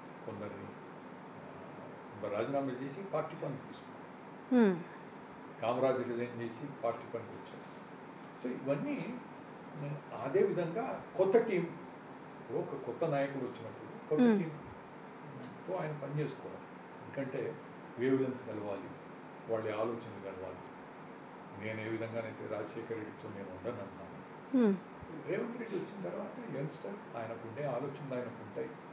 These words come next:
Speaker 1: ఆ, అని నేను, నే-, నాకుండే పదవికి నేను, అంటే అది ఐఐసిసి అపాయింట్ చేసిన దాన్ని నేను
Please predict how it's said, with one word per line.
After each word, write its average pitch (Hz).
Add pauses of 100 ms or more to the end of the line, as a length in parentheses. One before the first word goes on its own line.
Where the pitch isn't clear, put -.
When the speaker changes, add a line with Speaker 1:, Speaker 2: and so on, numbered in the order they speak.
(500)
Speaker 1:
ఆ, - (520)
అని 147
నేను, 127 (540)
నే-, 107
నాకుండే 113
పదవికి 147
నేను, 117
అంటే -
అది 101 (720)
ఐఐసిసి 139
అపాయింట్ 117
చేసిన 113
దాన్ని -
నేను -